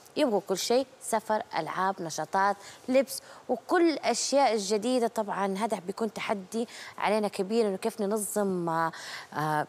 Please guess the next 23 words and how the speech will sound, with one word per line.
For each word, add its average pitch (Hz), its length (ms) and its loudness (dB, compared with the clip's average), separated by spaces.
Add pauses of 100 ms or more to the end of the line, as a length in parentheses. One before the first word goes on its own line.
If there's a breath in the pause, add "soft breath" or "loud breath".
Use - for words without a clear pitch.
نفسنا، 202 520 2
الميزانية 170 720 0
والأولاد، 196 760 2
والأهم 220 420 0
إنه 233 140 0
نعلمهم 240 540 0 (360 loud breath)
هم 302 460 4
ينظموها 185 680 -2 (120)
بنفسهم. 147 360 -6 (340 loud breath)
حنتحدث 185 560 -2
عن 170 180 -4
هذا 180 220 0
الموضوع، 160 440 -2
عن 156 120 -4
التربية 214 460 2
المالية 202 380 2
عند 214 260 0
أطفالنا، 240 680 0 (500 loud breath)
كمان 220 420 2
مع 185 180 2
الدكتور 175 560 0
عامر 202 540 0
عاشور، 240 600 2